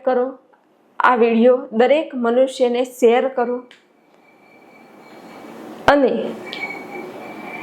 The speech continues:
એક બાબત મેં એવી નોટિસ કરી કે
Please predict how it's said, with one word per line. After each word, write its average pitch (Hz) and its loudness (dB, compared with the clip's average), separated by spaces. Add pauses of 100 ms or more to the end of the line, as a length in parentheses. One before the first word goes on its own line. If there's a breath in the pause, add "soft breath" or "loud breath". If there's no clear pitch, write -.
(2750)
એક 302 4 (1500)
બાબત 254 4
મેં 247 0 (760)
એવી 262 6
નોટિસ 226 2
કરી 202 0 (1080 loud breath)
કે 277 6